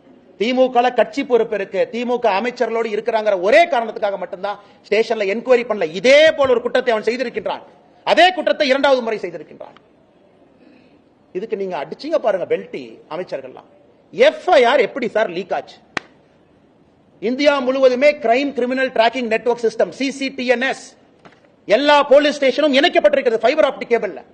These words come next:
டேட்டா என்ட்ரி பண்ண உடனே மாஸ்டர் சர்வருக்கு போகும். அது ஒரு கண்ட்ரோல் ரூமுக்கு ஒரு எஸ் பி இருக்கார், இன்ஸ்பெக்டர் இருக்கார். எப்படி அந்த எஃப் ஐ ஆர் வெளியே வந்துச்சு? போலீஸ் டிபார்ட்மெண்ட்டை தவிர அந்த எஃப் ஐ ஆர் யாரும் வெளியே விட முடியும்?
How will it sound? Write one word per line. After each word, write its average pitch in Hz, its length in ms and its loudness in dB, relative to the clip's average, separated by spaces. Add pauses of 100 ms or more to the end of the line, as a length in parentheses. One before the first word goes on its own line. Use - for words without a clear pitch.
(480)
டேட்டா 320 280 6
என்ட்ரி 302 320 4
பண்ண 285 160 2
உடனே 320 140 2
மாஸ்டர் 320 360 2
சர்வருக்கு 262 340 4
போகும். 220 340 2 (560)
அது 269 160 4
ஒரு 269 100 4
கண்ட்ரோல் 320 340 4
ரூமுக்கு 277 160 2
ஒரு 240 120 4
எஸ் 240 120 2
பி 339 100 0
இருக்கார், 196 280 -2
இன்ஸ்பெக்டர் 311 360 -4
இருக்கார். 190 360 -6 (1000)
எப்படி 330 520 4
அந்த 262 200 2
எஃப் 208 220 0
ஐ 220 80 2
ஆர் 254 120 0
வெளியே 185 220 -6
வந்துச்சு? - 600 -14 (1300)
போலீஸ் 349 380 4
டிபார்ட்மெண்ட்டை 269 560 0
தவிர 294 460 2
அந்த 214 180 -4
எஃப் 226 200 -2
ஐ 285 120 4
ஆர் 220 160 2
யாரும் 214 260 2
வெளியே 208 200 -4
விட 165 160 -2
முடியும்? 131 240 -10